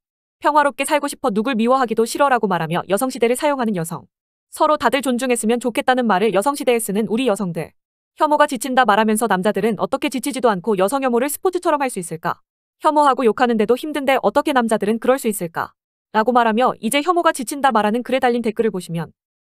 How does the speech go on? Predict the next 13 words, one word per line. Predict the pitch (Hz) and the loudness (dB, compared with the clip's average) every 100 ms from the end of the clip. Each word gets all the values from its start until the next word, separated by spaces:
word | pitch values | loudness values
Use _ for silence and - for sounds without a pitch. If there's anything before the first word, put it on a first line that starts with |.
| - | -2
남자들의 | 208 214 262 269 | 2 2 2 2
유전자 | 233 285 277 262 196 | 0 0 2 2 2
엑스와이가 | - 294 269 262 | 2 2 2 2
덜 | 254 220 | 0 2
떨어지고 | 240 226 196 240 | 2 0 0 0
공감 | - 254 302 | 0 0 0
능력도 | 294 277 - 220 | 0 -4 0 0
없으니까 | - 190 170 214 | 0 -6 -4 -2
그렇게 | 226 226 | -2 -2
할 | 233 | -4
수 | 214 175 | -4 -6
있는 | 156 | -8
거야. | 156 156 | -4 -4